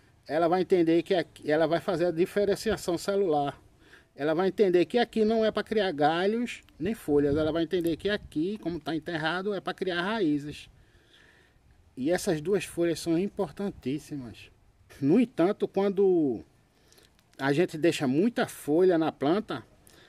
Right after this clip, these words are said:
a taxa de sobrevivência da estaca é reduzida em função da perda excessiva de água pela transpiração das folhas. As folhas vai precisar de bastante água, vai tirar da estaca e vai ressecar a estaca.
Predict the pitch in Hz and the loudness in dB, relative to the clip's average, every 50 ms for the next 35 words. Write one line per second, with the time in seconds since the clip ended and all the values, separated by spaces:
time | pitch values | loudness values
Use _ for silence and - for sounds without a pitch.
0 | _ _ _ _ - - 127 139 - - - 190 202 - - 220 190 170 - 214 | _ _ _ _ -12 -6 -6 -6 -2 0 2 2 2 2 0 -2 -2 -2 -2 -2
1 | 190 175 185 185 175 170 165 170 165 - 185 160 156 170 180 - - - - 135 | 2 2 2 2 2 2 2 2 2 0 -2 0 0 0 0 0 -4 -6 -4 -4
2 | 139 156 170 - 196 156 185 196 180 240 226 165 123 139 139 143 147 156 151 - | -2 -2 -2 -4 -2 -2 -2 -2 0 -2 -4 -2 -2 -2 -4 -2 -4 -8 -10 -12
3 | _ _ _ _ _ _ _ _ _ _ - _ _ _ _ _ _ _ - 139 | _ _ _ _ _ _ _ _ _ _ -20 _ _ _ _ _ _ _ 0 2
4 | 160 175 - - - 214 208 - - 170 165 175 190 202 220 240 233 - _ _ | 2 2 2 0 -2 -2 -2 -2 0 2 2 2 2 0 0 -2 -4 -6 _ _
5 | _ _ _ _ _ _ _ _ _ _ _ _ 117 143 180 185 - - 185 185 | _ _ _ _ _ _ _ _ _ _ _ _ -2 -2 -2 0 2 2 4 4
6 | 185 185 196 - - 233 214 - - 190 175 180 185 175 220 247 175 143 147 147 | 4 2 2 2 0 -2 -2 0 -2 -2 0 0 -2 -2 0 2 2 2 2 2
7 | 147 165 - - 180 180 170 - 185 175 - - - 180 175 165 - - 160 156 | 0 0 0 0 0 0 0 0 -2 -4 -2 0 0 0 0 0 -2 -2 -4 -2
8 | 165 190 196 - - - 143 139 139 139 139 143 - - - _ _ _ _ _ | -2 -4 -6 -8 -8 -4 -2 -2 -2 -2 -4 -8 -12 -16 -20 _ _ _ _ _
9 | _ _ _ - 131 127 - - - 151 160 156 156 143 143 151 160 175 175 160 | _ _ _ -12 -12 -12 -12 -12 -8 -4 -2 -2 -2 -2 -2 -2 0 -2 -2 -4
10 | - - _ - 165 156 - 160 160 170 170 165 160 170 - - - - 190 185 | -6 -12 _ -8 -8 -8 -4 -4 -2 -2 -2 -2 -2 -4 -4 -4 -6 -8 -8 -6
11 | - 226 196 156 156 151 160 165 156 165 165 - 185 170 175 175 170 202 220 - | -4 -2 0 0 0 0 -2 -2 -2 -4 -4 -4 -4 -4 -4 -4 -2 -4 -4 -4
12 | - - 165 165 - 180 185 165 190 185 185 185 - - 190 - - 170 170 175 | -4 -4 -4 -4 -4 -6 -6 -6 -6 -6 -6 -6 -8 -8 -10 -8 -6 -6 -4 -4
13 | 180 190 - - - 120 120 120 - - 117 | -6 -8 -10 -12 -12 -12 -12 -12 -14 -20 -20